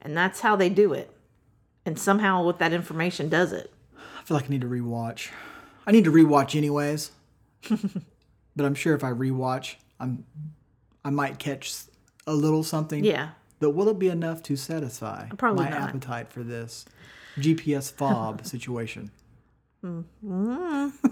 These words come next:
Speaker 1: I don't know. But, um, but going back to the actual show.
Speaker 2: Yes.
Speaker 1: Um, I liked, I also liked how in the end he gets his insignia that has the horn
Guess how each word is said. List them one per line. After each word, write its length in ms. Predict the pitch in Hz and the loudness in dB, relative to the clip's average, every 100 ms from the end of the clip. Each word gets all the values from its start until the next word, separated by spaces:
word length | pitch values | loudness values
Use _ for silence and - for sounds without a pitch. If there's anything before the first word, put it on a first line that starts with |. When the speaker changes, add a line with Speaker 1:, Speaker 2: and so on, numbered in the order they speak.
| - - | 0 -6
Speaker 1:
I 140 | 165 | 0
don't 140 | 180 214 | 0 2
know. 280 | 240 185 180 - _ _ - - - _ | 2 0 -4 -12 _ _ -20 -20 -20 _
But, 280 | 190 170 - - - | 2 2 0 -8 -2
um, 420 | 226 196 151 156 - _ _ _ _ | 4 4 2 -4 -12 _ _ _ _
but 160 | 254 233 | 2 4
going 240 | 254 269 | 2 4
back 240 | 240 240 233 | 4 2 0
to 200 | - 226 | 0 4
the 140 | 180 | 4
actual 360 | 175 175 - 156 | 4 0 -4 -6
show. 460 | - 151 127 135 - - _ | -2 -2 -2 -4 -6 -20 _
Speaker 2:
Yes. 420 | 139 120 123 - - _ _ _ _ - - | -4 -4 -8 -14 -18 _ _ _ _ -20 0
Speaker 1:
Um, 400 | 208 190 160 147 - | 4 4 4 0 2
I 100 | 196 | 4
liked, 380 | 202 208 196 139 | 6 4 4 2
I 140 | 202 | 2
also 320 | 254 - 220 | 2 2 2
liked 420 | 196 170 165 160 | 4 4 2 0
how 320 | - 170 160 - | 2 2 2 0
in 160 | 185 | 0
the 160 | 175 165 | 0 -2
end 300 | 175 160 165 | 0 0 -2
he 180 | - 185 | 0 2
gets 280 | 170 170 - | 2 0 0
his 180 | 165 | 0
insignia 680 | 160 143 - 208 226 269 302 302 _ _ _ _ _ _ | 0 0 2 4 4 0 -2 -6 _ _ _ _ _ _
that 180 | - 175 | -4 0
has 360 | 175 165 185 170 | 2 2 2 0
the 340 | 170 156 151 | 2 2 0
horn 760 | 147 220 214 220 220 214 220 | 4 6 6 6 4 2 -2